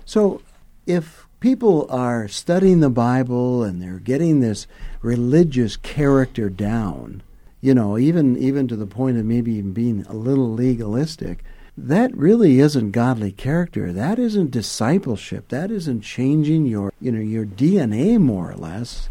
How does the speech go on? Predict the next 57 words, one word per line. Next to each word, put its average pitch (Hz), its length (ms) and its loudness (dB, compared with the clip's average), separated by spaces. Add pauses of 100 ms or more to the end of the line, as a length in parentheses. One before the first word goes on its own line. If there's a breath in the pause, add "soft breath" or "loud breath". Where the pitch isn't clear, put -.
into 156 220 0
the 147 160 -2
things 135 360 0
of 135 120 -2
Christ. 175 460 -4
How, 175 280 -2
how 165 200 -2
do 262 80 0
you 180 300 0 (200)
handle 139 380 0
that? 95 280 -6
What 247 100 4
do 214 60 8
you 247 100 8
say 160 340 8
to 156 100 8
people? 110 360 -4 (380 loud breath)
You 160 120 2
know, 190 180 6
read 214 320 6
the 190 80 8
Bible, 180 440 6
but 131 200 6
it's 143 200 2
not, 190 320 2 (280 soft breath)
you 220 140 4
know, 220 180 8
you've 220 280 6
gotta 156 240 6
be 113 160 0
changed. 214 500 2
There's 220 180 0
gotta 147 200 2
be 117 120 -4
something 147 400 -2
going 123 300 2
on 160 220 -4
in 139 80 0
that 110 180 -2
relationship 131 880 0
with 120 260 -4
God 180 380 2
and 110 160 0
the 101 60 -4
Bible 180 420 -4
that 135 240 -6
really 208 320 -2
makes 170 340 -2
a 165 60 -4
difference 151 420 -2
in 151 120 2
your 156 120 2
life. 180 260 0
And 139 120 4
if 139 140 4
it 147 120 4
isn't, 190 440 4